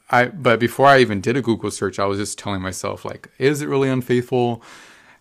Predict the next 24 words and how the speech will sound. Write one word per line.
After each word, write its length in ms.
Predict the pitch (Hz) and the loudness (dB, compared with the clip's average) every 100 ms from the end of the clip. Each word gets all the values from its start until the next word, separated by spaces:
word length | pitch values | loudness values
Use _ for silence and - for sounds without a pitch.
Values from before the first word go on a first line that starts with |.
| _ _ _ - | _ _ _ -4
And 680 | 110 107 104 104 101 98 98 | -2 0 0 -2 -4 -6 -6
I 140 | 110 | -2
really 260 | 107 123 135 | 0 2 2
couldn't 300 | - 131 120 | 0 -2 -4
come 280 | - 113 110 | -4 -4 -4
to, 140 | - | -6
like, 140 | 107 95 | -6 -6
a 60 | |
concrete 760 | 95 - 101 98 - 107 98 - | -10 -8 -6 -6 -4 -4 -4 -8
answer 600 | - 95 98 - 120 120 | -8 -8 -6 -4 0 0
as, 380 | 113 101 98 101 | 0 -2 -4 -6
like, 180 | 95 90 | -10 -6
yes 300 | 101 101 - | -2 -2 -2
or 220 | 120 98 | -4 -2
no, 260 | 104 120 139 | -2 -2 -2
because 480 | 123 - 120 104 - | -4 -4 -4 -4 -4
it 160 | 113 | -6
can 160 | - 120 | -4 -2
go 280 | 117 113 - | 2 0 0
either 260 | 104 101 | -4 -4
both 280 | 95 98 - | -4 -6 -4
ways, 240 | 107 92 | -4 -4
you 80 | 98 | -6
know? 200 | 98 151 | -6 -8